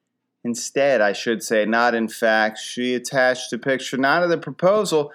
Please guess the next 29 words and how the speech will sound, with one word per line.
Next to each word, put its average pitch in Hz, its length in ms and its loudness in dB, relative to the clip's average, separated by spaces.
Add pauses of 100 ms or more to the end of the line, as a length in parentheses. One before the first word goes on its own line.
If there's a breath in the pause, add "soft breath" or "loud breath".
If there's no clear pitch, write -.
(140 loud breath)
but 170 160 2
of 139 160 2
a 151 40 2
tiny 151 480 0
deer. 120 560 -2 (220)
A 120 120 -2
tiny 139 680 2
deer 127 380 2
that 110 120 -2
she 127 280 -2
was 117 160 -2
previously 131 1000 0 (120)
emailing 123 440 0
or 110 80 0
texting 120 480 -2
her 113 120 -6
friends, 117 500 0
uh, 101 300 0
how 107 180 0
cute 113 400 -6
this 107 160 -6
tiny 110 400 0
deer 110 320 -2
was. 92 320 -2
And 117 180 -2
this 147 280 -4
was 110 300 -2
the 101 120 -6
big 95 360 -4